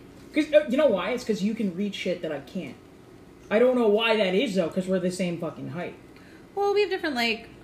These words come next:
Speaker 2: torso lengths and, like, arm lengths and leg lengths and stuff, probably.
Speaker 1: Uh, Redacted definitely makes fun of me for my T-Rex arms, because
Speaker 2: Oh,
Speaker 1: they're
Speaker 2: I get
Speaker 1: very
Speaker 2: T-Rex
Speaker 1: short.
Speaker 2: arms, too.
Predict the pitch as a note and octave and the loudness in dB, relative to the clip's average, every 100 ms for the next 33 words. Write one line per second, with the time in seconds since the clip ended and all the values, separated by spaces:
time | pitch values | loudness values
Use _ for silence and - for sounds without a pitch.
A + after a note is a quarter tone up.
0 | - - - - - - G#3+ A#3 F3 D#3 | -20 -20 -20 -20 -12 -6 -6 -4 -6 -8
1 | F3 - E3+ E3 D3+ D3 E3+ D3 - D3 | -10 -10 -10 -10 -10 -10 -10 -10 -14 -14
2 | C3+ F3 B2+ F3+ - - - - - C#3+ | -12 -12 -12 -16 -18 -20 -20 -20 -16 -16
3 | A#2+ C#3 D3+ G#3+ - - A3 G#3 G3+ G#3 | -14 -14 -10 -12 -6 0 2 2 2 2
4 | A#3 B3 A#3 G3+ F#3+ F#3+ F#3 F#3 F3+ F3 | 0 0 -2 0 0 0 0 0 -2 -6
5 | E3 E3 D#3+ E3+ D#3+ D3+ - D3+ D#3 C#3+ | -6 -6 -6 -6 -8 -8 -10 -8 -8 -10
6 | E3+ D3+ A#2+ G3 - - F#3 F#3+ C#4 A3+ | -12 -12 -10 -12 -14 -10 -4 0 2 2
7 | C#4 E3+ G#4 G4 B4+ G4 F#4 F#4 A4 A4+ | 2 2 2 2 0 0 -2 0 0 0
8 | A#3+ F3+ | -2 -4